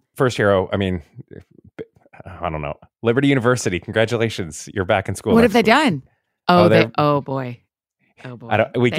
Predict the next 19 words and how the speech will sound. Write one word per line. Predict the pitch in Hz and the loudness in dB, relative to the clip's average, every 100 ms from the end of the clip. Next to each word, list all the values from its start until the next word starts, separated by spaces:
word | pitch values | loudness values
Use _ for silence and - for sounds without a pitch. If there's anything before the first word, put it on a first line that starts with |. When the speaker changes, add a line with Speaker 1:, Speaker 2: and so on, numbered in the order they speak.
| 165 | 0
Speaker 1:
ca-, | |
I, | 107 | -2
Speaker 2:
aren't | - | -2
Speaker 1:
we | 98 | -4
can't, | 101 - - _ | -4 -6 -16 _
we | 117 | -4
can't | 110 117 | 0 0
fully | 113 98 | 2 0
make | 90 | 0
Speaker 2:
Yeah. | 80 | -4
Speaker 1:
this | 101 | -8
joke, | - 95 85 - | -2 0 0 -2
but | 101 87 | -4 0
that's, | 92 85 | 0 -2
that's | - 117 120 | -2 -2 0
my | 147 | 0
hero | 135 135 101 87 | 2 4 4 2
Speaker 2:
<laughs> | 80 98 | 2 2
Speaker 1:
is, | 98 95 | 0 -2